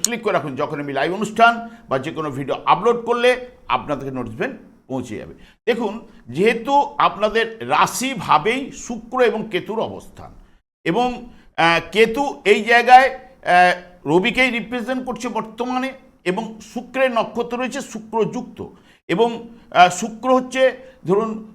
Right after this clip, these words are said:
অসুর গুরু এবং কেতু হচ্ছে দ্বৈত এবং দুজনের সংযোগ কিন্তু শুভ, কারণ একজন অসুর গুরু আর একজন অসুর ধরতে গেলে। এবং রাহুর দৃষ্টি আপনাদের রাশিভাবে থাকলেও এখানে শুক্র,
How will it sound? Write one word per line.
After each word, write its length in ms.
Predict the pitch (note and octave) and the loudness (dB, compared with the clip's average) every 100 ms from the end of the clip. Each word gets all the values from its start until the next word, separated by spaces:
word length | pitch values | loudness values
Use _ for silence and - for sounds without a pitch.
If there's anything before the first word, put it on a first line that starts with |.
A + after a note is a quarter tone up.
| - | -8
অসুর 320 | F3 E3 B3+ A#3+ | -6 -2 -2 -2
গুরু 400 | A#3 B3+ B3+ - - _ _ - | -2 -4 -6 -14 -20 _ _ -2
এবং 360 | F#3 A3 A3 - - - _ _ | 0 0 -4 -16 -20 -20 _ _
কেতু 240 | F#3 F#3 | 4 4
হচ্ছে 220 | A#3 A3+ G#3 | -4 -4 -4
দ্বৈত 440 | E3 F3 E3+ G2 - _ _ | -2 -2 -4 -14 -16 _ _
এবং 240 | F#3 - C3+ | -8 -8 -12
দুজনের 480 | A#2 G3+ B3 C4+ C#4+ G#3 - _ | -6 -2 2 2 0 -4 -18 _
সংযোগ 520 | - F3 G#3 A#3+ C4 | -4 -2 -2 -4 -6
কিন্তু 280 | C4 C4 C4 | -6 -8 -10
শুভ, 380 | - F#3 F#3+ - | -6 -6 -4 -8
কারণ 300 | - D#3+ F#3 | -4 -2 0
একজন 240 | F3 F#3 | -2 -2
অসুর 320 | F3+ - F#3+ | -6 -6 -8
গুরু 400 | F3 G#3+ B3 - - _ _ | -8 -8 -8 -8 -18 _ _
আর 120 | C#3 | -2
একজন 300 | C#3+ C3+ D3+ C3+ - | -2 -4 -8 -12 -8
অসুর 440 | C3+ - G#3+ A2 - - _ _ _ - | -8 -6 -10 -10 -20 -20 _ _ _ -10
ধরতে 320 | G#2 - F3+ | -8 -6 -4
গেলে। 240 | F3 F3 - - _ _ | -2 -4 -8 -18 _ _
এবং 140 | C#3 | -6
রাহুর 360 | C#3 C#3+ F#3 A3 | 0 0 0 -6
দৃষ্টি 260 | A3 - A3 | -10 -2 -2
আপনাদের 320 | F3+ F#3+ F#3 | 0 -2 -2
রাশিভাবে 480 | D#3 - F#3 F3+ F#3 | -2 -4 -6 -6 -6
থাকলেও 540 | D3 B2+ C#3+ G#3 A3 - - _ | -8 -10 -6 -8 -8 -20 -20 _
এখানে 320 | D3+ A#3+ B3 - | -2 0 0 -8
শুক্র, 560 | - - G#3 - - | -18 -10 -10 -10 -6